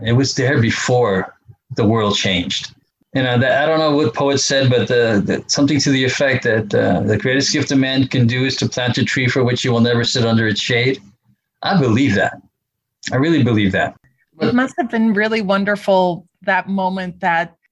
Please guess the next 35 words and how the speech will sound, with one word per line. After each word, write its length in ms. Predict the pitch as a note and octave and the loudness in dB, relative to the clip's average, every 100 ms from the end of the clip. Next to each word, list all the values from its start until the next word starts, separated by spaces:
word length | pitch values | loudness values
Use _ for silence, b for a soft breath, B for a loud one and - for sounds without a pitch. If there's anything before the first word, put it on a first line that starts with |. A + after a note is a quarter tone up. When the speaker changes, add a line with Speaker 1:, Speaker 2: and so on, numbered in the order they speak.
| _ | _
Speaker 2:
Ground 440 | F3+ F3 F#3 F#3+ | -4 -2 -2 -4
Zero 840 | F3 F#3 F3+ F3 F3 E3+ E3+ - - _ _ | -4 -2 2 2 2 0 -6 -10 -16 _ _
transformed 1120 | - - F#3+ F3 E3+ - G3 F#3 F3+ F3+ F3+ - | -12 -4 -2 -2 -6 -4 0 0 0 -2 -4 -6
into 540 | - F#3 F3+ F#3 F3 E3 - | 0 2 2 0 0 -2 0
a 60 | |
memorial. 840 | F3 E3 F3 F3+ D3+ D3+ - E3 F3 _ | 2 2 2 2 0 -4 -4 -6 -8 _
Speaker 1:
Yeah, 240 | E3+ F#3+ E3+ | -4 -2 0
it's, 480 | G3 F#3+ - - E3+ | 0 0 -2 -2 0
you 80 | |
know, 120 | F3 C#3+ | 0 2
Michael's 420 | D#3+ F#3+ F#3 B2 | 0 0 0 0
design 800 | C3 A2+ C#3 C#3+ C3 A#2+ A2 B2 _ _ _ _ | 0 0 0 0 0 2 0 -2 _ _ _ _
was 320 | B2 A#2+ A#2+ - | 0 2 2 2
that 300 | B2 A#2 B2+ | 0 0 2
in 100 | D3+ | 2
the 100 | D3 | 2
beginning 400 | D3 D3 C#3+ A#2+ | 2 0 0 0
would 160 | A2+ | 2
be 140 | G2 G#2+ | 2 4
a 40 | |
memorial, 720 | G2+ G2+ G2+ G#2 G2+ G2 G2+ - | 4 6 4 4 2 0 -2 -2
but 140 | A2 | -2
then 140 | C3 C3 | 0 0
it 120 | A#2+ | 2
would 160 | G#2+ | 4
evolve 500 | G#2 G2+ G#2 G2+ G#2+ | 4 2 2 0 2
into 220 | F#2+ - F2 | 0 0 -2
a 60 | |
park. 480 | - F#2+ E2+ - - _ _ - | -2 -2 -2 -4 -12 _ _ -4
That's 220 | B2+ B2+ | -2 0
what 140 | A#2+ | 2
I 100 | A#2 | 2
hope 220 | G#2+ G#2+ | 2 0
will 120 | G#2 F#2 | 0 0
happen. 640 | A2 G2+ F#2 G2 G2 F#2+ | 0 0 0 2 2 0